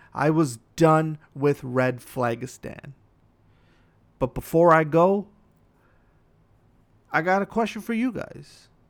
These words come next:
How many red flags have you ignored? Or, better yet, the best question, what is the worst red flag you ever ignored? So for me,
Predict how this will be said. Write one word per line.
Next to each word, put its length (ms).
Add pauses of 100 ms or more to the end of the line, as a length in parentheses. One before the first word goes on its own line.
(140)
How 760
many 420
red 340
flags 560
have 180
you 200
ignored? 520
Or, 400 (120)
better 340
yet, 360 (440)
the 120
best 400
question, 600 (1300)
what 280
is 200
the 160
worst 760 (240)
red 440
flag 680 (220)
you 280
ever 420
ignored? 540 (120)
So 200
for 180
me, 460